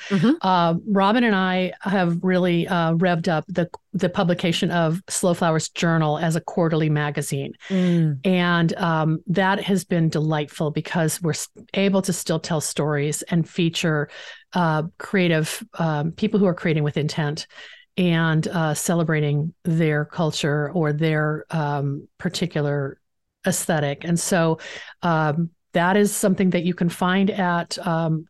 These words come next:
Speaker 2: bloom imprint dot com. And if you're a Slow Flowers member,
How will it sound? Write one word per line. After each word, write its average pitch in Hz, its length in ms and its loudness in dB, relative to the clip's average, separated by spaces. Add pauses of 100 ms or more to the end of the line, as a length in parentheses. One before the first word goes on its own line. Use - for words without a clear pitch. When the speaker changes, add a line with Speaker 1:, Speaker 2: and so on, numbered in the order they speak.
(140)
Speaker 2:
bloom 170 220 2
imprint 285 560 -2
dot 240 200 -2
com. 247 440 2
And 185 240 0
if 170 100 -4
you're 180 60 0
a 170 40 0
Slow 180 200 0
Flowers 160 340 0
member, 170 380 2